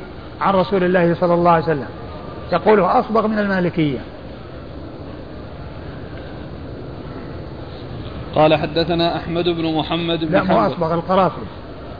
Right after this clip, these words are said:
Speaker 1: ليس، ليس أصبغ، وإنما هو القرافي الذي قال، يعني، آه، "قد صحت به الأحاديث عن رسول الله صلى الله عليه وسلم،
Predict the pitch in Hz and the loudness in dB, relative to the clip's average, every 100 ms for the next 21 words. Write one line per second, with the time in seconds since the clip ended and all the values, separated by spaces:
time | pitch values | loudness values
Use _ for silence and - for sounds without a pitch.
0 | - - - - - 190 202 196 190 202 | -12 -12 -12 -12 -4 4 4 6 2 2
1 | 196 185 190 180 156 139 165 185 175 175 | 0 2 2 2 0 -2 -2 0 2 2
2 | 170 180 180 160 135 135 - - - 160 | 2 4 6 4 0 -8 -10 -12 -10 0
3 | 170 165 170 175 165 165 - - - - | 2 4 4 6 6 4 0 -8 -12 -12
4 | - - 170 170 170 175 180 165 160 156 | -12 -6 -2 2 4 4 4 6 6 4
5 | 151 165 - - - 175 165 175 170 180 | 2 -4 -10 -12 -6 -4 2 4 4 2
6 | 180 180 175 151 180 165 165 160 170 165 | 4 4 4 4 2 4 2 2 2 4
7 | 165 143 151 185 214 233 | 2 2 2 4 4 2